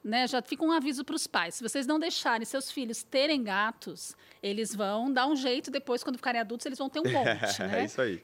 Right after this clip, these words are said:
Speaker 1: Então, é, quando eu fui morar sozinha, eu sempre quis ser criadora. Eu achava que ia criar cachorro, Juninho.
Speaker 2: Olha só, que
Speaker 1: Porque eu
Speaker 2: legal.
Speaker 1: não conhecia a criação de gato.
Speaker 2: Aham.
Speaker 1: Lá nos idos de dois mil, dois mil, anos dois mil, dois mil e um, eu descobri que existia pessoas que criavam gato. Eu falei, "Nossa, mas isso é um sonho, eu quero."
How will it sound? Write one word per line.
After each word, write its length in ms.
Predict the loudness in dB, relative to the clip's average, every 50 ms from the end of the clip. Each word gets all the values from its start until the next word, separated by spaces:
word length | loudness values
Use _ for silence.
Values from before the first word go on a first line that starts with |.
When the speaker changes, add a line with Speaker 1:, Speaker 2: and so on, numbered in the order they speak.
| -6
Speaker 1:
Então, 320 | -2 0 2 2 2 0 -2 -2
é, 200 | -2 0 0 0
quando 400 | -2 -2 0 0 0 2 2 2
eu 400 | 2 2 2 2 0 -2 -4 -6 -8 -12 -16
fui 240 | -16 -8 -4 -2 0
morar 240 | 0 0 0 0 -2
sozinha, 760 | -2 -2 -2 -2 -2 -2 -2 0 0 2 2 2 2 2 2
eu 100 | 0 0
sempre 320 | -2 -2 -2 -2 0 0 -2
quis 140 | -2 -2 -2
ser 120 | -4 -4
criadora. 720 | -2 0 2 2 2 2 0 0 2 2 2 2 2 2
Eu 80 | 2 2
achava 240 | 2 2 0 0
que 60 | 0 0
ia 60 | -2
criar 280 | -2 -2 -2 0 0
cachorro, 540 | 2 0 -2 -2 0 2 4 4 4 4 0
Juninho. 320 | -2 -4 -6 -6 -4 -4 -2
Speaker 2:
Olha 240 | -2 0 0 -2
só, 300 | -2 -2 -2 -2 -2 -2
que 80 | -2 -2
Speaker 1:
Porque 200 | -2 0 2 2
eu 60 | 2
Speaker 2:
legal. 120 | 2 2 2
Speaker 1:
não 60 | 0
conhecia 400 | 0 -2 -2 -2 -2 -2 -2 -2
a 40 | -2
criação 360 | -2 -2 -2 -2 0 0 0
de 100 | 0 0
gato. 440 | 0 0 2 0 0 -2 -8 -16 -16
Speaker 2:
Aham. 180 | -16 -18 -18 -20 -20 -20 -20 -18 -8 -2
Speaker 1:
Lá 340 | 2 4 4 4 4 4
nos 280 | 2 2 0 -2 -2 -2
idos 260 | -4 -4 -4 -6 -8
de 80 | -6 -4
dois 300 | 0 0 0 0 0 -2
mil, 420 | -2 -2 -2 -2 -2 -2 -4 -2
dois 260 | 0 0 0 0 0
mil, 320 | -2 -2 -2 -2 -2 -2 -2
anos 160 | -4 -4 -6
dois 200 | -6 -6 -6 -4
mil, 200 | -4 -4 -4 -4
dois 140 | -4 -4 -4
mil 120 | -4 -4 -4
e 20 |
um, 80 | -2 -4
eu 60 | -4
descobri 420 | -4 -4 -4 -4 -2 -2 -2 -2
que 80 | -2 -2
existia 320 | -4 -4 -4 -4 -4 -4
pessoas 320 | -2 -2 -2 -2 -2 -4 -2
que 80 | -2 -4
criavam 380 | 0 0 0 0 0 -2 0
gato. 200 | 0 0 0 -2
Eu 40 | -4
falei, 140 | -8 -8 -6
"Nossa, 340 | -4 -4 -6 -6 -8 -8 -10
mas 140 | -10 -10 -10
isso 120 | -10 -8 -8
é 40 |
um 40 | -8
sonho, 480 | -8 -8 -8 -6 -4 -4 -2 -2 -2 -4
eu 100 | -4 -6
quero." 500 | -6 -6 -6 -4 -4 -6 -6 -8 -10